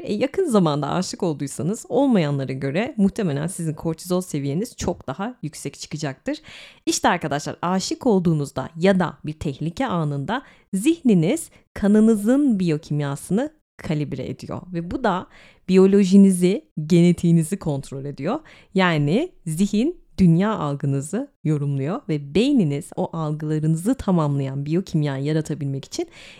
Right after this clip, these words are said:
işe koyuluyor. Örnek vereyim. Mesela siz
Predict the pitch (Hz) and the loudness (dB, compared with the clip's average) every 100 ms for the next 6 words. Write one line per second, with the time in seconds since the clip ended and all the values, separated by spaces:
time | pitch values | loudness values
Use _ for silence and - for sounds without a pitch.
0 | - 330 427 - 175 131 107 - _ _ | -4 -2 -2 0 -2 0 -4 -8 _ _
1 | - 359 320 277 - 139 - - - 285 | 2 4 4 2 -2 -4 -4 -10 -2 -2
2 | 214 147 127 165 - 294 277 - | 0 -4 -4 -10 -4 -2 -2 -4